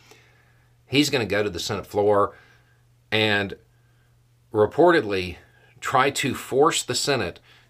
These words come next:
to vote to confirm the Marine Corps Commandant. Currently, the United States Marines do not have a confirmed Commandant. It's the first time they've been in that situation in,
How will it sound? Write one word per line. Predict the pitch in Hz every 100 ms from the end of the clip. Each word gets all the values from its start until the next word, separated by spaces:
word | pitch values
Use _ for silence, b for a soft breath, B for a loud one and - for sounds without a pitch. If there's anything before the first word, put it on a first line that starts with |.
| b
to | - 104
vote | 95 147 113 95 - B B B -
to | 131
confirm | 120 120 104 - 143 113 95 92 87 b b b b b b
the | 82 104 104 101 90 90 _ _ _ _ _ _ _
Marine | 92 98 104
Corps | - 92
Commandant. | - 90 76 69 - _ b b b b b b b b _ _ _ _ _ _ _ b b b b b b b _ -
Currently, | - 143 123 98 101 127 110 85
the |
United | 85 90 87
States | 87 98 90 -
Marines | 85 90 101 110 104
do | 117
not | 110 90
have | - 147
a | 143
confirmed | 110 90 95 90 78
Commandant. | - 82 82 85 87 110
It's | - -
the | 82
first | - 95 90
time | - 92 90
they've | 90 -
been | 87
in | 85
that | 85 -
situation | - 85 82 85 85 - 85 82
in, | 85 82 78